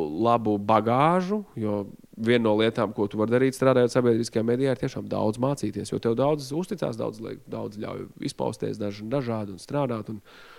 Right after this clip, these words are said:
un tā, un izžmiedz kārtīgi, tad, kad vajag izžmiegt, to sulu no tevis kārtīgi iedod atpūsties, tad, kad tev vajag atpūsties un tā, bet tagad, ā, tagad es pilnībā esmu fokusējies, ā,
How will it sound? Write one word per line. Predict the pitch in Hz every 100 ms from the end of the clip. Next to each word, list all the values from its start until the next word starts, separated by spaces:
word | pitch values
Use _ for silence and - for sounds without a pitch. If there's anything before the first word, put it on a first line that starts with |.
| - - -
un | 101
tā, | 101 131 113
un | 104
izžmiedz | 123 127 117 117 -
kārtīgi, | 131 139 - 113 90
tad, | 104
kad | -
vajag | 110 113 151
izžmiegt, | 175 151 151 139
to | 139
sulu | - 151 143
no | 135
tevis | 135 123 -
kārtīgi | 139 127 104 104 98
iedod | 101 104
atpūsties, | 107 - - - -
tad, | -
kad | -
tev | 101 120
vajag | 123
atpūsties | 120 - 120 107 - -
un | 113
tā, | 160
bet | 123 - - _ _ _ _ _ _ - - _ - -
tagad, | 135 131 117
ā, | 117 117 113
tagad | 113 139 120
es | 113
pilnībā | - 127 120 113 113
esmu | 113 110
fokusējies, | 131 - - 107 104 101 - -
ā, | 107